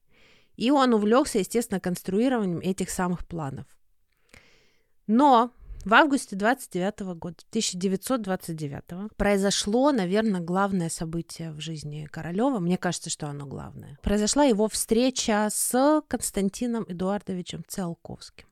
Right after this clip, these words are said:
И вот этот молодой человек с-, в одном ру-, в одной руке дельтаплан, в другой руке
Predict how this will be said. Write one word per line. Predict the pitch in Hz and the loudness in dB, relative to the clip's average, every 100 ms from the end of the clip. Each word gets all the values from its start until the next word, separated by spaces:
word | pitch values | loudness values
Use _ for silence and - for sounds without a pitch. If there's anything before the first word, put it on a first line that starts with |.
| _ _ _ _ _ - _ - | _ _ _ _ _ -20 _ -4
И | |
вот | 185 | 2
этот | 269 254 | 2 2
молодой | 226 233 233 | 2 2 2
человек | 240 233 214 233 339 - | 0 2 2 4 2 -2
с-, | - | -10
в | 180 175 175 | -6 -4 0
одном | 196 202 190 | 0 0 0
ру-, | 185 175 | -2 -2
в | 165 170 | -4 -4
одной | 190 202 175 | 0 2 2
руке | 170 - 165 | 0 -2 -4
дельтаплан, | 160 165 - 180 175 165 156 151 | -4 -6 -4 -4 -4 -4 -6 -8
в | |
другой | 151 160 160 160 | -6 -4 0 0
руке | 151 - 165 147 117 101 | -2 -6 -6 -6 -6 -8